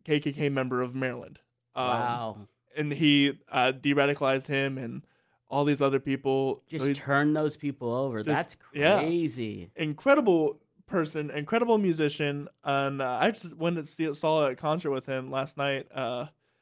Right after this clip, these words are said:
Speaker 1: at Sochopolis. He was there with, uh, Q D K.
Speaker 2: Okay.
Speaker 1: And, which are some of my other, uh, favorite guests.
Speaker 2: Yeah.
Speaker 1: 'Cause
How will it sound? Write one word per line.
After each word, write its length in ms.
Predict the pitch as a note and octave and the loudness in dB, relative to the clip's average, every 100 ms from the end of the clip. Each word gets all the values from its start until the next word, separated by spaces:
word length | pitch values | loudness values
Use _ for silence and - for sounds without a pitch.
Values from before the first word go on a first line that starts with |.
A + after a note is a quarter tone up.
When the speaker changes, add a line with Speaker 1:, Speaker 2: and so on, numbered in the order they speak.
| _ - | _ -8
Speaker 1:
at 140 | B2+ | -6
Sochopolis. 580 | B2 B2 D3+ E3+ - C#3+ | -4 0 0 0 -6 -10
He 80 | D3 | -10
was 140 | C#3 | -8
there 240 | C3+ C3 B2+ | -6 -4 -4
with, 260 | C3 B2+ B2 | -6 -6 -4
uh, 220 | A2+ - - | -4 -4 -6
Q 200 | - C3+ | -4 -4
D 100 | B2 | -4
K. 400 | D3 C#3 B2+ C#3 _ | -4 -4 -4 -10 _
Speaker 2:
Okay. 300 | D3 D3 D3 D3+ _ _ _ _ - | -10 -8 -8 -10 _ _ _ _ -8
Speaker 1:
And, 220 | C#3 - - | -6 -8 -10
which 300 | C3 D3 - | -4 -2 -2
are 260 | C3+ C3+ C3+ | 0 0 0
some 160 | D#3+ D3 | -4 -4
of 60 | |
my 140 | C3+ B2+ | -2 0
other, 300 | A#3 A3+ F3 _ _ _ - | 2 2 0 _ _ _ -6
uh, 260 | B2+ B2+ C3 | -2 -2 0
favorite 340 | D3 C#3+ C3 | 0 0 0
guests. 400 | B2+ D3 - - | -2 -4 -8 -4
Speaker 2:
Yeah. 160 | F#3+ A3 | 2 4
Speaker 1:
'Cause 260 | C3+ C3+ | 2 -2